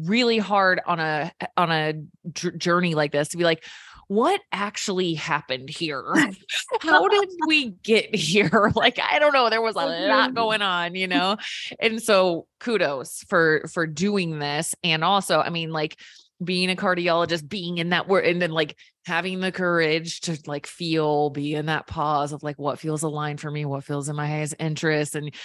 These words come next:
Speaker 1: you coming on board. I mean, that was a lot of, um,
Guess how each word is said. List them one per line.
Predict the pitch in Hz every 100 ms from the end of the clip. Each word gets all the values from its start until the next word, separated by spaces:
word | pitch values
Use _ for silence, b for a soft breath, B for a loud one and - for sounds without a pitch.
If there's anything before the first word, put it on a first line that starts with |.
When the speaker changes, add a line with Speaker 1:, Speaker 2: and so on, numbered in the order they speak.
| B 208
Speaker 1:
you | 156 165 165
coming | 185 165 165
on | 170 165
board. | 165 160
I |
mean, | 160 165
that | 165 165
was | 175
a |
lot | 165 156 160 160 156 151
of, | 170 165 165 165 165 B B B B
um, | 175 175 165 156 156